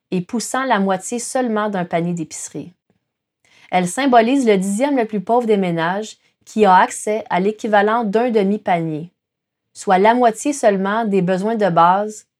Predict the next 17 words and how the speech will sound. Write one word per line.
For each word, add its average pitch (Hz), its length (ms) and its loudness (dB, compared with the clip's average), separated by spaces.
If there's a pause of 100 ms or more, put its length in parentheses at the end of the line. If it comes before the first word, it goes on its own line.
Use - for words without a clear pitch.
de 190 160 -2
son 185 180 -2
ménage. - 600 -8 (960)
En 247 140 4
dessous, 233 540 0 (420)
un 180 120 0
personnage 226 580 0
masculin, 202 680 -4 (600)
tout 320 140 0
sourire, 208 680 -2
pousse 254 360 -2 (240)
quatre 311 300 -2
paniers 220 360 0
et 220 40 0
demi. 175 400 -2 (1080)
Celui-ci 262 680 0
correspond 214 680 0